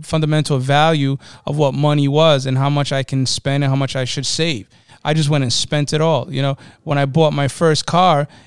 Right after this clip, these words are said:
it was because my dad helped me. If he didn't help me, I would have never got a car. You know, and actually, I was supposed to pay him back.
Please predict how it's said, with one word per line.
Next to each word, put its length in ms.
it 80
was 120
because 240
my 160
dad 240
helped 220
me. 100
If 80
he 80
didn't 180
help 160
me, 80
I 60
would 140
have 160
never 140
got 180
a 60
car. 360
You 140
know, 80
and 80
actually, 300
I 20
was 100
supposed 220
to 60
pay 200
him 100
back. 300